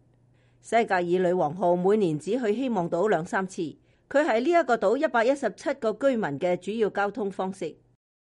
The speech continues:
三十九歲嘅建築工人洛拿隆貝爾布廷同佢嘅家人都係希望島嘅居民，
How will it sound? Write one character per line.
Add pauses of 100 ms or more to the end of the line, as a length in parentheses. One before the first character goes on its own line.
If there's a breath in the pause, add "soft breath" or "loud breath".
(360 soft breath)
三
十
九
歲
嘅
建
築
工
人
洛
拿
隆
貝
爾
布
廷
同
佢
嘅
家
人
都
係
希
望
島
嘅
居
民，